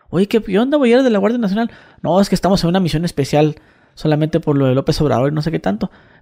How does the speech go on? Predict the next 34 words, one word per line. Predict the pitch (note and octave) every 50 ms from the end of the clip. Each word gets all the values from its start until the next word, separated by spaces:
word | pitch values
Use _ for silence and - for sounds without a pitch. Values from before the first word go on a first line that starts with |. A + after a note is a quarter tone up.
| _
Pero | - C#3+ D3 D3 D3
vamos | C#3 C#3+ D3 D#3 E3 -
a | F3+ D#3+
volver | C#3+ C#3+ C#3+ D3+
a | E3 E3
la |
normalidad | D#3 D3+ D3 C#3+ C#3 C3+ C3+ C3 C3+ C3+ C3 C3+ D3+
después | D#3+ C#3+ - - - C3+ C3+ C3+
de | -
un | C#3 C3+
tiempo. | - D#3 D#3+ F3 F#3 - D#3 - _ _ _ _ -
Vamos | A#2+ A#2+ B2 - -
a | C3+
volver | B2+ B2 B2
a | B2+ A#2+
ser | - C3 C3+
marinos | C3+ B2 B2+ B2+ C#3 - B2 -
otra | D#3+ - - -
vez". | - E3 E3+ - _ _ - _ _ _ _ _ _ _ _ -
Y, | - E3+ E3 D3+ - D#3
y | E3+
yo | E3 E3
le | F3
dije, | D#3 D#3+
"Oye, | F3 A#3 A#3+
pero | - - E3 D3
yo | C#3+ D3+ D#3
tengo | - G3
entendido | G3+ G3 F3 D#3 D3+ E3 F3+ F3+
que, | - C#3 G#2+ - - _ _ _ _ _ _ _ _ _ _ _ _ _ _ _ _ _ -
eh, | C#3+ C#3+ C#3+
la | C#3 C3+
Guardia | C3+ C#3+ E3 E3+ F#3+
Nacional | G3+ G3 E3 F3 E3 E3 E3+ F#3 G3 -